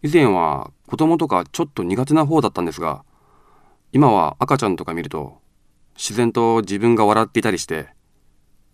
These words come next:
子供っていいな、子供欲しいな、と思うようになりました。あ、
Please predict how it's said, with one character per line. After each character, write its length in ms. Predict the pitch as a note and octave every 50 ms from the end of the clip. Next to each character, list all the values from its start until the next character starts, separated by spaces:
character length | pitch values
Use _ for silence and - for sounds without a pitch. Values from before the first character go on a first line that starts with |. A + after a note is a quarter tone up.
| _ _
子 100 | - -
供 200 | G#2+ G2 G2+ G2
っ 60 | -
て 180 | - _ - G2+
い 40 | A2
い 40 | F#2
な、 260 | F2 F2 F2+ F2+ - _ _ _ _ _ _ _ _ _ _ _ _ _ _ _ _ _ _ _
子 80 | - G#2+
供 200 | B2 B2+ C3+ C3
欲 180 | B2+ A2 A#2
し 160 | - - F#3+ D3
い 20 |
な、 240 | G2+ D#2 C2 - - _ _ _ _ _ _ _ _ _ _ _ _ _ _ _ _ _ _ _ _ _ _ _
と 280 | - B2+ A#2+ B2 - - - _ _ _ _ _ _ _ _ _ _ -
思 180 | A2+ C#3+ D#3+ D3
う 60 | A#2
よ 80 | G2+
う 20 | F#2
に 60 | E2
な 40 | D#2+
り 60 | F2
ま 80 | E2+ -
し 60 | -
た。 200 | - - - - _ _ _ _ _ _ _ _ _ _ _ _ _ _ _ _ _ _ _ _ _ _ _ _ _ _ _ _
あ、 220 | - F#2+ F2+ -